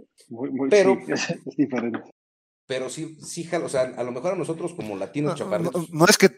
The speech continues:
Speaker 3: no es que diez esté así muy esbelto y, y, y necesite una talla S para que le quede, ¿eh?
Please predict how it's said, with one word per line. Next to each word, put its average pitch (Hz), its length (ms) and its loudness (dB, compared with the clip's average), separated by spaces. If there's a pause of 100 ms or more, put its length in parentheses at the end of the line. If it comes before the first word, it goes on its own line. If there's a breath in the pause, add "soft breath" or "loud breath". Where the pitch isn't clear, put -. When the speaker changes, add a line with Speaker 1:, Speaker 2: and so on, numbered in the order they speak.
Speaker 3:
no 143 180 4
es 185 100 8
que 202 140 8
diez 160 300 10
esté 160 360 8
así 147 300 8
muy 156 260 8
esbelto 147 560 8
y, 120 380 4
y, 139 240 -2
y - 20 0
necesite 127 640 2
una 120 320 4
talla 135 420 10
S 135 280 8
para 113 280 4
que 117 180 -4
le 113 120 -2
quede, 139 460 8
¿eh? 185 60 -4